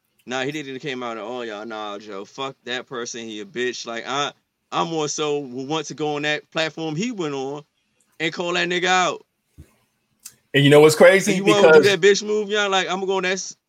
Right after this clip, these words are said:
Speaker 1: platform, call that motherfucker out. Like, "Yo, dog, like, you had that shit to say. Hey, roll that clip. He, he, ha, ha, he hoeing on our shit, but he gonna come on here and say all this shit about us? Man, hey, young, bring that nigga to the motherfucking studio right now.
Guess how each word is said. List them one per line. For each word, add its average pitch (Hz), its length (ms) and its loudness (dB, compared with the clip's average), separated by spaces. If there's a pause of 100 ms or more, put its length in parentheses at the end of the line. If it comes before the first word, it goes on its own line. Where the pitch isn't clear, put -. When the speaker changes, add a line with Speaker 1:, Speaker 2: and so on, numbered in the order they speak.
Speaker 1:
platform, 165 500 -6
call 160 260 -4
that 165 120 -4
motherfucker 165 420 -8
out. 170 200 -2
Like, 151 160 -4
"Yo, 156 140 -6
dog, 160 340 -4
like, 127 300 -6
you 123 140 -10
had 139 200 -4
that 139 160 -4
shit 117 200 -12
to 127 80 -10
say. 147 340 -4 (260)
Hey, 170 120 -2
roll 196 260 0
that 190 220 2
clip. 190 320 -4 (440)
He, 170 160 -10
he, 165 240 -6 (240)
ha, 175 160 2
ha, 175 300 0
he 180 200 -6
hoeing 165 460 -2 (180)
on 139 180 -6
our 190 180 2
shit, 143 400 -4 (500)
but 165 280 -4
he 180 200 -6
gonna 170 160 -4
come 165 260 -8
on 165 80 -4
here 165 220 -4
and 139 80 -8
say 156 140 -6
all 156 100 -4
this 151 140 -6
shit 170 100 -6
about 170 260 -4
us? 180 220 -10 (260)
Man, 175 280 -2
hey, 180 160 -2
young, 180 240 -4
bring 202 160 -2
that 190 120 -2
nigga 180 220 -8
to 170 80 -8
the 165 60 -8
motherfucking 156 420 -6
studio 135 400 -8
right 123 220 -6
now. 98 260 -12